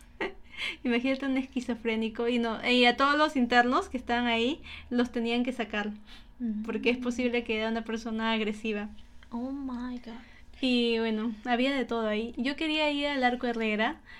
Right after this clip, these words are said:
Speaker 1: a hacer mis prácticas, pero no llegué <laughs> a tiempo. No me inscribí a tiempo, así que no pude. Y el otro es Honorario Delgado.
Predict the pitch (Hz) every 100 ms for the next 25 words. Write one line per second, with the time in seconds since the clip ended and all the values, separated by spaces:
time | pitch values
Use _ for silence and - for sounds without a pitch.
0 | - - - - 247 240 247 240 240 233
1 | 240 240 254 - 226 214 208 208 208 262
2 | - - 302 247 233 226 302 - - -
3 | - - - - 254 254 247 240 233 226
4 | 220 247 247 262 262 233 233 226 262 269
5 | 277 285 262 254 240 240 247 247 262 262
6 | - 240 226 214 214 208 208 202 208 247
7 | 254